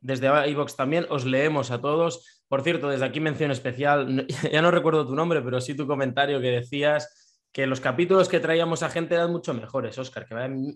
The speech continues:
no diciendo vaya mierda de capítulos, hacéis vosotros dos, pero cuando traéis gente está mejor, ¿eh? Y, y nada,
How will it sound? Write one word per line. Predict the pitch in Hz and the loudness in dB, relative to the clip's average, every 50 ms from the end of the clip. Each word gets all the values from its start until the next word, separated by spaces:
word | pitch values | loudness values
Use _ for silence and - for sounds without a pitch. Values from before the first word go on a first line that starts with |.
| - | -10
no | - 143 151 160 175 175 | -6 -2 0 0 0 0
diciendo | 165 160 170 - - 185 170 139 | 0 -2 -4 -4 -4 -2 -2 0
vaya | 127 135 147 | 0 -2 -2
mierda | 156 165 156 151 | -2 -2 -2 -2
de | 160 156 | -2 -2
capítulos, | 160 160 165 139 147 131 120 123 | -4 -4 -4 -4 -4 -4 -4 -4
hacéis | 123 117 139 147 151 | -4 -4 -4 -4 -4
vosotros | 160 143 156 160 135 160 160 151 | -4 -4 -2 0 0 0 2 4
dos, | 165 180 190 185 - - | 4 4 4 2 0 -2
pero | 156 143 139 135 120 110 - - - _ _ | -2 2 2 2 0 -2 -6 -16 -20 _ _
cuando | _ - 143 147 139 | _ -4 -4 -2 -2
traéis | - 151 175 190 - | 0 0 0 0 -2
gente | - 202 202 202 202 220 220 - | -2 -2 -2 -2 -2 -4 -6 -6
está | - - - - 175 | -8 -10 -6 -6 -4
mejor, | 165 151 123 - - 127 113 107 104 | -4 -4 -4 -4 -4 -4 -4 -4 -4
¿eh? | 117 165 220 - _ _ - - - - - _ _ - | -6 -6 -8 -10 _ _ -20 -20 -20 -20 -20 _ _ -6
Y, | 185 165 156 147 143 139 135 131 131 127 127 123 120 120 120 120 120 | -4 -4 -2 -2 -2 -2 0 0 0 0 0 -2 -2 -4 -4 -4 -4
y | |
nada, | 117 123 135 143 131 104 - - | -2 0 0 0 0 -2 -4 -8